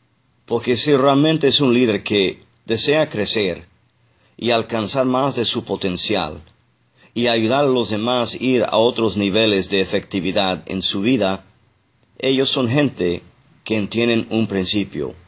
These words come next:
No es lo que yo puedo ganar u obtener en la vida que lo que me hace de valor, sino quién estoy siendo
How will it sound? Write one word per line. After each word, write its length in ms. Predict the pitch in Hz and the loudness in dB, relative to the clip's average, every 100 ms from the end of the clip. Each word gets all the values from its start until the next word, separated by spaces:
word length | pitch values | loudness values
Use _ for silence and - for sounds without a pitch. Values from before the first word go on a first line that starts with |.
| _ _ _ _ _ _ _ | _ _ _ _ _ _ _
No 360 | 98 117 151 165 | -4 0 2 2
es 160 | 151 123 | 2 2
lo 160 | 123 | 2
que 220 | 127 104 | 2 0
yo 260 | 87 117 139 | 2 2 2
puedo 560 | 139 123 123 117 110 - | 0 0 4 4 2 -2
ganar 800 | 90 87 98 104 110 90 82 85 85 _ _ _ _ _ _ _ _ | -6 -2 0 0 0 -2 -4 -8 -16 _ _ _ _ _ _ _ _
u 180 | 117 113 | -2 2
obtener 720 | 104 - 104 101 131 135 127 - | 0 0 -2 0 2 2 0 -2
en 120 | 110 | -2
la 100 | 101 | 0
vida 460 | 110 120 90 82 82 _ _ _ _ _ _ _ _ | 2 0 0 -4 -10 _ _ _ _ _ _ _ _
que 100 | - | -2
lo 160 | 110 101 | 0 0
que 140 | 107 | -2
me 160 | 98 98 | 0 0
hace 560 | 110 110 113 101 90 - _ _ _ _ - | 0 2 2 2 0 -6 _ _ _ _ -12
de 200 | 98 92 | -6 -4
valor, 440 | 92 95 95 76 - - _ _ _ _ _ _ | -2 0 -2 -4 -10 -18 _ _ _ _ _ _
sino 580 | - - 131 127 120 110 - _ _ _ _ _ _ _ - | -4 0 2 2 2 -2 -8 _ _ _ _ _ _ _ -6
quién 220 | 139 139 | 0 0
estoy 280 | 135 120 110 | 0 0 2
siendo 720 | - 135 160 143 98 85 | 2 2 2 2 2 -2